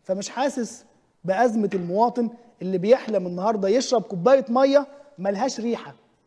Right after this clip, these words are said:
أو ملهاش لون أو لونها مش متغير شبه الشاي. فالمواطن عمال يقول، عمال يقول: "يا خلق أهو انجدونا الحقونا". وسيادة المسؤول المحافظ أو سيادة المسؤول الوزير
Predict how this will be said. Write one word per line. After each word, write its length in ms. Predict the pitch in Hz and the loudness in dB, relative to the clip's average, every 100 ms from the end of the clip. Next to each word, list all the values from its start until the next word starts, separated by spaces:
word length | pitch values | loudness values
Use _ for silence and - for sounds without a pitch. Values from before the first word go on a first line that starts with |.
| _ _ _ _ _ | _ _ _ _ _
أو 100 | 170 | -4
ملهاش 420 | 180 185 214 226 220 | -2 0 0 0 4
لون 260 | 226 208 | 4 4
أو 140 | 156 175 | 2 2
لونها 320 | 226 220 196 - _ - | 4 2 -6 -14 _ -8
مش 220 | 180 196 | -8 -6
متغير 480 | 185 170 226 220 190 | -8 2 4 4 2
شبه 400 | - 208 190 165 | 0 0 0 -4
الشاي. 380 | - 190 160 - - _ _ | -4 0 0 -2 -20 _ _
فالمواطن 840 | 175 180 - - 202 220 240 311 - _ _ | 2 2 0 -8 0 6 6 6 0 _ _
عمال 400 | 277 214 220 285 | -4 0 4 4
يقول، 320 | 262 254 262 190 - 175 - _ | 4 2 2 -2 -6 -10 -10 _
عمال 340 | 175 190 233 269 | -6 0 2 2
يقول: 380 | 220 269 277 - | 2 2 2 0
"يا 160 | 202 220 | 2 2
خلق 340 | - 269 262 | 4 2 4
أهو 260 | 208 262 254 - - | 4 6 4 -2 -8
انجدونا 580 | 214 214 185 185 277 269 | -4 -2 -2 0 2 2
الحقونا". 540 | 233 - 208 277 277 277 - - _ | 0 0 2 4 2 0 -6 -20 _
وسيادة 400 | 185 190 240 294 - | -6 0 2 2 0
المسؤول 280 | 226 185 208 | -6 -4 -4
المحافظ 580 | 180 - 208 233 208 165 | -4 2 2 2 -4 -6
أو 120 | 165 | -8
سيادة 300 | 160 202 226 196 | -2 -2 -2 -4
المسؤول 400 | 175 156 220 214 | -4 -6 -2 -2
الوزير 600 | 185 160 147 220 208 | 0 -4 0 2 2